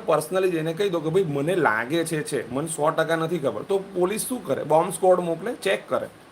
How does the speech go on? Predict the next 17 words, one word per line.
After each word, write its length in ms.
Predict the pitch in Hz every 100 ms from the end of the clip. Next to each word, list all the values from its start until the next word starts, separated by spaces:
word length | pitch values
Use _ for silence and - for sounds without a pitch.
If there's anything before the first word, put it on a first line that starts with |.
| - -
અને 120 | 175 196
પછી 180 | 185 202
કે, 160 | 214
"ના, 140 | 220 226
નથી." 320 | 240 233 135
તો 80 | 180
કહેવાનું 400 | 180 165 202 214
કે, 60 | 190
"જો, 200 | 208 196
મેં 340 | 135 147 185
આ 180 | 170 190
સમયે 360 | 185 170 175
આ 280 | 190 160 175 175
સંદિગ્ધ 540 | - 147 151 185 160
ગતિવિધિ 580 | 131 135 135 165 131 135
જોઈ 200 | 160 233
હતી." 180 | 160 -